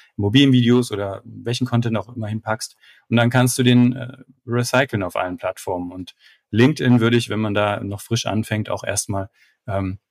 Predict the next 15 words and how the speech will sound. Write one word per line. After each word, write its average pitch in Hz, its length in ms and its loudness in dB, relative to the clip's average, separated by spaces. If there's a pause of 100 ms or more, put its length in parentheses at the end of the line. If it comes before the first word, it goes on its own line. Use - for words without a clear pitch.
das 107 160 -6
würde 101 100 -2
ich 101 80 -6
auch 95 80 -8
erstmal 95 240 -4
so 92 160 -8
handhaben, 92 380 -6
dass - 160 -10
man 82 180 -6 (260)
den 190 200 4
Content, 143 400 0
den 123 100 4
man 117 160 4
sowieso 123 460 2
produziert, 107 580 -6